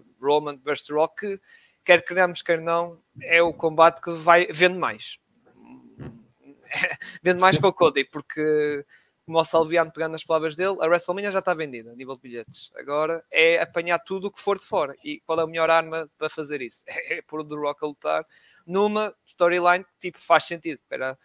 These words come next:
Speaker 1: a tal Head of the Table, quando ele fez aquele anúncio no Day One. Salvo, foi, exato, foi quando ele veio. Ahm, por isso, eu acho que,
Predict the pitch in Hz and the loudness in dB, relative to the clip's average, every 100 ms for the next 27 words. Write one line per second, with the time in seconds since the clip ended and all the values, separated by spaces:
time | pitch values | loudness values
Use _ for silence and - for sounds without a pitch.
0 | _ _ - 139 151 147 147 - 151 151 | _ _ -10 -6 0 0 0 0 0 0
1 | 147 160 - 131 120 - 127 127 - 139 | 0 -4 -4 -8 -8 -14 -14 -14 -12 -12
2 | 135 131 135 135 135 - 135 135 131 127 | -12 -12 -12 -10 -12 -14 -14 -16 -16 -6
3 | 143 143 127 120 - _ _ _ - 135 | -4 -2 -4 -8 -14 _ _ _ -6 -4
4 | 135 165 147 143 143 127 120 135 135 127 | -4 -2 -2 -2 -6 -8 -10 -12 -14 -12
5 | 127 120 117 _ _ _ _ - 143 151 | -12 -14 -16 _ _ _ _ -6 -2 0
6 | 156 156 156 - 180 180 - 214 214 - | 0 -4 -12 -4 -4 -4 -6 -6 -6 -10
7 | _ 190 190 196 - - 208 | _ 2 6 6 4 -8 -8